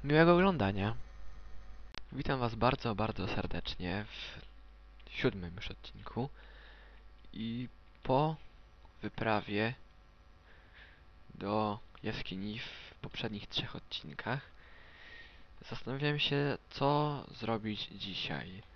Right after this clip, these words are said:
I przyszedł mi do głowy pomysł, że może zmienię sobie jakoś wystrój podłogi.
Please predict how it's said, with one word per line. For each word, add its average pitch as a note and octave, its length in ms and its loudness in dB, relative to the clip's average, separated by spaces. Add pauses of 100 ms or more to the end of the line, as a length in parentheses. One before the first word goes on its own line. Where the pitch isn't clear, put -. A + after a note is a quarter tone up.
(580)
I - 60 -4
przyszedł - 340 0
mi D3 60 -4
do B2+ 120 2
głowy C3 300 2
pomysł, F#2+ 640 -4 (140)
że G#2 260 -2 (1160)
może A2 200 -4
zmienię A2+ 300 -4
sobie G#2 220 -2
jakoś A2 240 -4
wystrój A2+ 320 -4
podłogi. G#2 680 -4